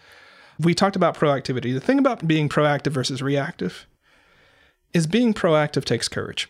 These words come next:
You might pick wrong. You might spend three months or six months working on the wrong damn thing, leaning the ladder against the wrong wall.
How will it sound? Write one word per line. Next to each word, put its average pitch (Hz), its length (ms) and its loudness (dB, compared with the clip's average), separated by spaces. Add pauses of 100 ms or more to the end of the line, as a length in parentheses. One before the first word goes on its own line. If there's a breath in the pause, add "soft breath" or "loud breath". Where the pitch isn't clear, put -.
(340)
You 226 200 4
might 170 320 0
pick 156 220 0
wrong. 104 260 -2 (380 soft breath)
You 180 180 4
might 160 600 2 (240)
spend 151 420 0
three 185 220 4
months 165 420 0
or 143 80 2
six - 400 -2
months 139 260 0
working 135 360 0
on 107 100 -2
the 107 60 -6
wrong 156 340 2
damn 156 220 2
thing, 107 320 -4 (100)
leaning 180 380 4
the 170 80 4
ladder 156 320 4
against 147 260 -2
the 131 80 -4
wrong 127 380 0
wall. 104 300 -6